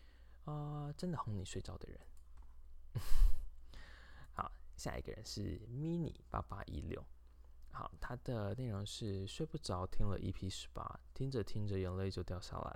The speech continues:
了，呜呜呜，直接戳中我的心声。我本身是个忧郁症患者，身边没有什么朋友，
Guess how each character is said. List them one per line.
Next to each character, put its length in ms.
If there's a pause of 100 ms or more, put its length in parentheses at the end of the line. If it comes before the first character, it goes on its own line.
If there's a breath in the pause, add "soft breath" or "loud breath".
了， 200 (100)
呜 80
呜 340
呜， 140 (600 loud breath)
直 140
接 380
戳 260
中 180
我 100
的 80
心 240
声。 220 (680)
我 80
本 180
身 240
是 220
个 240
忧 180
郁 100
症 200
患 260
者， 160 (380)
身 200
边 140
没 100
有 120
什 140
么 140
朋 200
友， 180